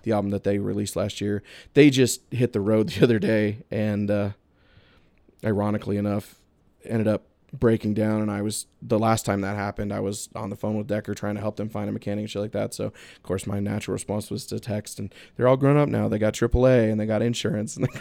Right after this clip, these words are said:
got, <laughs> it was, it was very cool, just how things are, are different now, and people are doing better, but it's good to know that people are out touring again, live music happening. Do what you can to make that continue too, because we all need a connection through art, through music, through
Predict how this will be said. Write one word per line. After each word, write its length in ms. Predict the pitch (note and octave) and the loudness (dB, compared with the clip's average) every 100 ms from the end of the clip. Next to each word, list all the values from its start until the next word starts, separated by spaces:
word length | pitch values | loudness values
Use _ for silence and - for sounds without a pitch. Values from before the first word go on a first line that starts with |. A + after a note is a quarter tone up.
| - | 2
got, 120 | - G#5+ | 2 2
<laughs> 60 | |
it 300 | - - - | -4 2 2
was, 160 | - - - - - | 2 -4 -16 -18 4
it 60 | E3 | 6
was 160 | F3 | 8
very 240 | F#3 D3 B2 | 10 8 8
cool, 240 | A#2 G2+ | 0 -2
just 220 | A#2 - - - | -4 -8 -16 -4
how 160 | - A#2+ | 2 4
things 280 | A#2 A#2 A2 | 4 2 2
are, 200 | G#2 - | -2 -2
are 80 | A2+ | 0
different 360 | G#2 A#2 A2 F#2 | 2 0 0 -2
now, 280 | G#2+ G#2 G#2 | -2 -2 -2
and 180 | G2+ | -4
people 240 | - A2+ G2+ | -2 2 4
are 160 | G#2+ | 4
doing 260 | A2 G#2+ G#2 | 2 0 0
better, 280 | G#2 G#2 G#2+ | 0 0 -2
but 260 | G2+ G2 - - - | -2 -4 -6 -20 -18
it's 120 | - | 0
good 180 | - A#2+ | 4 4
to 60 | G#2+ | 4
know 160 | G#2+ | 2
that 80 | G2 | 0
people 200 | A#2+ A2 | 0 2
are 60 | G2+ | 2
out 140 | G#2 | 2
touring 280 | G2+ G2+ G#2 | -2 -2 -2
again, 320 | G2+ G2+ G2 | -2 -2 0
live 200 | G#2 G#2 | 0 0
music 280 | G#2+ G#2 G#2 | 0 0 -2
happening. 640 | G2 G#2 G#2 G2+ G2+ G#2 - _ _ _ _ _ _ D3+ | -2 -4 -4 -6 -8 -10 -16 _ _ _ _ _ _ -2
Do 160 | B2+ E3+ | 4 4
what 140 | D#3 | 4
you 80 | - | 2
can 160 | A2 | 2
to 60 | G#2 | 2
make 160 | G#2 G2 | 0 -2
that 180 | G2+ | -6
continue 340 | - G#2+ G2+ G2+ | -6 -6 -4 -4
too, 260 | - G#2 | -4 -4
because 600 | G2 G2+ G#2+ F#2+ G#2+ - - | -4 -4 -2 -2 -4 -8 -6
we 220 | A2+ A#2 | 0 4
all 180 | G#2+ G#2+ | 6 4
need 160 | G#2 | 0
a 40 | G2+ | -2
connection 580 | G#2 G2+ - F2+ A#2 - | -2 -2 -4 -8 -10 -16
through 180 | - A2 | -6 -4
art, 280 | - A2 F2+ | 0 0 0
through 140 | - G#2+ | -4 -2
music, 400 | A2 G#2 G#2 - | -2 -2 -4 -6
through 380 | - G#2 G#2 | -6 -6 -6